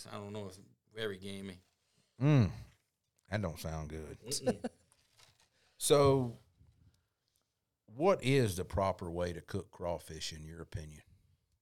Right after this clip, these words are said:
Speaker 1: Uh, I don't know if there's a proper way. I, I know put them in the ice chest and throwing stuff on top of 'em, not the proper way. Uh, I see people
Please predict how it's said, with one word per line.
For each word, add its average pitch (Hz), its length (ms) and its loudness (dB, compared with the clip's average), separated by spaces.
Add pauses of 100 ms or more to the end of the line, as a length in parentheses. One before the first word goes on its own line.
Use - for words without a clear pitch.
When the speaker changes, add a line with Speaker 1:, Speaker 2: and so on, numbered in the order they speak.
(1200)
Speaker 1:
Uh, 185 480 -4
I - 40 -2
don't 185 160 -2
know 110 120 -2
if 98 80 -8
there's 92 160 -10
a 92 60 -10
proper 90 400 -12
way. 101 260 -4
I, - 80 -4 (140)
I 110 80 -2
know 151 220 -4 (540)
put 160 120 -4
them 151 120 -4
in 135 80 -2
the 127 60 0
ice 135 260 2
chest 123 220 0
and 107 100 -10
throwing 131 260 0
stuff 123 300 2
on 110 100 -2
top 123 320 0
of 98 180 -8
'em, 95 120 -8
not 110 160 0
the - 80 -12
proper 110 400 -4
way. 101 340 -10 (500)
Uh, 104 320 0
I 107 100 -2
see 113 200 -6
people 101 480 -8